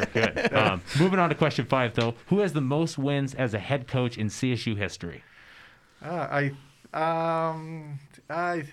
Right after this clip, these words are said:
Speaker 1: And if you just get the last name, I'm okay with it.
Speaker 2: Yeah. Well, I think it's still Hughes. Um,
Speaker 1: Absolutely.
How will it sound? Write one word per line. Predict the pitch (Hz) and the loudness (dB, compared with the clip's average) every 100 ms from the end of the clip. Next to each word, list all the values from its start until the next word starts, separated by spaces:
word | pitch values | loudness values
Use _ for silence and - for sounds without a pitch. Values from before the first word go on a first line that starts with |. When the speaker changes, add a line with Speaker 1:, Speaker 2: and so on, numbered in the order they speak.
| - | -6
Speaker 1:
And | 113 | 0
if | 123 139 | 0 0
you | |
just | 135 180 | 0 2
get | 180 175 | 2 2
the | |
last | 160 165 160 165 | 2 4 2 2
name, | 160 147 | 2 2
I'm | 135 | 2
okay | 123 117 110 | 0 2 0
with | 87 - | 0 -8
it. | - - - | -20 -20 -6
Speaker 2:
Yeah. | 131 123 113 - - - - | -4 -4 -6 -12 -20 -20 -2
Well, | 156 | -2
I | |
think | 151 240 254 | 0 -2 -2
it's | 165 135 | -4 -4
still | - 170 185 | -4 0 2
Hughes. | 135 151 175 110 110 - - - | 2 2 2 0 -4 -14 -18 -4
Um, | 110 | -2
Speaker 1:
Absolutely. | 110 131 131 123 113 92 | 2 2 4 2 0 -2